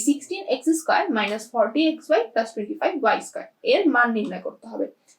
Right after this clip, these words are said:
এখন দেখো, এই সিক্সটিন এক্স স্কয়ার কে যদি আমি ফোর এক্স whole square লিখি, টু into four x into five y লেখা যায়, কারণ five into four হচ্ছে টোয়েন্টি এবং টোয়েন্টি into টু হচ্ছে ফর্টি,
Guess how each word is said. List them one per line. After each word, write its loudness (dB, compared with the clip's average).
এখন 0
দেখো, 0
এই 0
সিক্সটিন -4
এক্স 0
স্কয়ার 2
কে 2
যদি 0
আমি 2
ফোর 6
এক্স -6
whole 2
square -4
লিখি, -12
টু 8
into -2
four 6
x -6
into 0
five 2
y 6
লেখা -2
যায়, 2
কারণ 0
five 2
into 2
four 6
হচ্ছে -2
টোয়েন্টি 2
এবং 2
টোয়েন্টি 4
into 4
টু 4
হচ্ছে 0
ফর্টি, 4